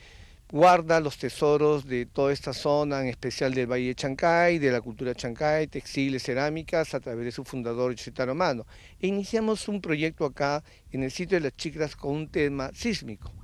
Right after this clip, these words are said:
¿Por qué? Porque vino un ing-, un arquitecto japonés,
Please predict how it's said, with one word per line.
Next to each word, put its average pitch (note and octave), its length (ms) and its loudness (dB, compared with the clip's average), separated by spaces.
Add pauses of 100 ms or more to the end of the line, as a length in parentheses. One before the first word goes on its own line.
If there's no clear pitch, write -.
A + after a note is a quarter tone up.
(400)
¿Por C3 160 -6
qué? F#3+ 200 4
Porque C3+ 280 -8
vino D#3 440 0
un D#3+ 180 0
ing-, E3 320 -4
un D#3+ 220 -2
arquitecto D3+ 680 -4
japonés, D3+ 760 -2